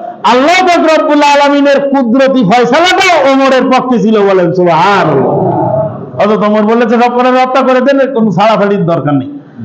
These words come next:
এই পক্ষে আল্লাহ পাকের রায়ও ছিল, কিন্তু এখানে মাশওয়ারার ভিত্তিতে রাসূল আকরাম সাল্লাল্লাহু আলাইহি সাল্লাম রায় দিছিলেন আবু বকরের মতের উপরে, "আচ্ছা ঠিক আছে, এদেরকে মুক্তিপণ নিয়ে ছেড়ে দাও।"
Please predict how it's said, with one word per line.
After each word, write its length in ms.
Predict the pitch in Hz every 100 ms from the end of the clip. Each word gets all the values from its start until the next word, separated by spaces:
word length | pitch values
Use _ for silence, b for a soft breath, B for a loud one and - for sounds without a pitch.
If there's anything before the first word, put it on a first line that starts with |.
| 107 - - 233
এই 120 | 311
পক্ষে 520 | 311 330 330 330 359 370 302
আল্লাহ 220 | 302 302
পাকের 340 | 294 294 302
রায়ও 380 | 302 330 370 320
ছিল, 220 | 214 160 - - - B B B
কিন্তু 240 | 269 302
এখানে 400 | 320 294 339 339
মাশওয়ারার 580 | 269 254 285 339 381 381
ভিত্তিতে 340 | 381 381 359
রাসূল 380 | 359 311 269 311
আকরাম 300 | 311 294 294
সাল্লাল্লাহু 40 | 262
আলাইহি 280 | 277 208
সাল্লাম 160 | 269 240
রায় 200 | 240 277
দিছিলেন 460 | 302 240 330 381 370
আবু 200 | 269 269
বকরের 420 | 277 269 254 254
মতের 300 | 247 208 220
উপরে, 260 | 202 202
"আচ্ছা 240 | 202 202 196
ঠিক 200 | 240 254
আছে, 280 | 277 339 269
এদেরকে 240 | 262 262
মুক্তিপণ 500 | 233 226 226 214 214
নিয়ে 160 | 202 170
ছেড়ে 200 | 202 190
দাও।" 400 | 160 139 -